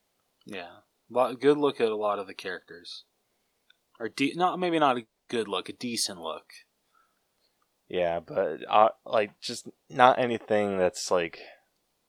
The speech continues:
Speaker 2: worth just getting into. Um,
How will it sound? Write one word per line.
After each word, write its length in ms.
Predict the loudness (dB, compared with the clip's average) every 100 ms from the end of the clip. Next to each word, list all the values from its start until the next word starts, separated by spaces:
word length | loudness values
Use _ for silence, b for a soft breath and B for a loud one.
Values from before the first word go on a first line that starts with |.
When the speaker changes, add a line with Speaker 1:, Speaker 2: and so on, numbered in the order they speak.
| _ _ _ _
Speaker 2:
worth 640 | 0 6 8 8 4 -4 -20 _
just 260 | -8 -8 -8 _ _ -8
getting 260 | -2 -2 -2
into. 600 | -6 -6 -8 -6 -6 -8 -12 _ _ b b b b b b b -4
Um, 680 | 2 4 2 -2 -6 -12